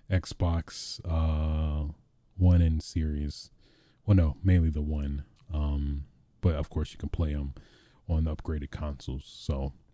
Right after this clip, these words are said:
um, I still have yet to play Shenmue three. I, I, man, that is definitely gonna happen at some point. But, um, yeah, so pretty much this anime follows the plot.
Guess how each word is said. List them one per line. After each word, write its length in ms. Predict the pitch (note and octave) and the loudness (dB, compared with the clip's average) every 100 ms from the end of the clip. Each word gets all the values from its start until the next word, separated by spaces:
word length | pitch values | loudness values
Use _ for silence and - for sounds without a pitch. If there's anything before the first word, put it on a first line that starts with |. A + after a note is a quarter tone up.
| - _ _ _ _ - | -20 _ _ _ _ 0
um, 800 | G2 F#2+ F#2 F#2 F#2 F#2 F2 D2+ - | 6 8 8 6 6 4 2 -4 -8
I 80 | - | -4
still 400 | - - E3+ E3 | -4 2 8 10
have 120 | A#2+ | 8
yet 180 | A#2 - | 6 4
to 60 | G2 | 0
play 280 | - F#2 | 2 4
Shenmue 480 | E2 - F2+ F2 D2+ | 2 2 4 6 4
three. 320 | - D2+ C#2 | 0 -4 -4
I, 240 | C#2 E2+ F2 - | -2 -2 -2 -2
I, 180 | E2+ F2 - | -2 -2 0
man, 560 | F#2+ F2+ F2 E2+ E2 - - _ _ _ - | 2 6 6 4 2 -2 -20 _ _ _ -4
that 100 | E2 | -2
is 220 | D#2 D2+ | -2 -4
definitely 420 | - F#2 - E2 | -2 0 0 0
gonna 200 | D#2 D2+ | 0 0
happen 300 | D2 C#2+ C#2+ | -2 -4 -4
at 80 | C#2+ | -8
some 200 | - C#2+ | -8 -10
point. 340 | - D2+ C#2 - - | -8 -8 -8 -10 -8
But, 180 | D2+ | -6
um, 360 | D2+ D2+ D2 C#2+ - _ - - | -4 -4 -4 -6 -10 _ 0 8
yeah, 280 | G#2+ D#2 - | 8 8 0
so 440 | - B2+ A#2+ A#2 - _ _ _ - | 8 12 12 10 4 _ _ _ 8
pretty 180 | E3 D3+ | 12 12
much 240 | C3 - | 12 8
this 140 | B2+ - | 6 6
anime 440 | B2 A#2 A2+ G#2+ | 8 10 10 10
follows 480 | - G#2 G2+ G2+ F2 | 6 4 6 6 4
the 100 | F2 | 0
plot. 440 | - G#2+ G2+ A2 | 0 4 6 4